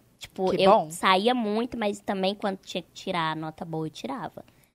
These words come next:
Speaker 1: Orgulho,
Speaker 2: Ai,
Speaker 1: né, mãe?
Speaker 2: gente, orgulho
Speaker 1: Aham.
Speaker 2: mesmo!
Speaker 1: E aí, tipo, mas passava assim, raspando. Agora,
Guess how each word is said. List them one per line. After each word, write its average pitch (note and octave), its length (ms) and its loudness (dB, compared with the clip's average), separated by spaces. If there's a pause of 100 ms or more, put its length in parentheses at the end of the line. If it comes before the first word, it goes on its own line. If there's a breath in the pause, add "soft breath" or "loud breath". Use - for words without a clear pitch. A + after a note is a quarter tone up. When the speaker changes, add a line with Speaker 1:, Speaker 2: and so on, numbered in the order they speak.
(140)
Speaker 1:
Orgulho, A3+ 520 0
Speaker 2:
Ai, A#3 140 2
Speaker 1:
né, G#3+ 60 2
mãe? A3 260 4
Speaker 2:
gente, B3+ 800 -2
orgulho A#3 560 4
Speaker 1:
Aham. B3+ 200 10
Speaker 2:
mesmo! D#4 1400 12
Speaker 1:
E B3 140 8
aí, A#3+ 340 8
tipo, - 280 0 (140)
mas G3+ 280 0 (320)
passava F#3+ 420 -6
assim, G3 240 -10
raspando. E3 840 -16
Agora, E3+ 360 -8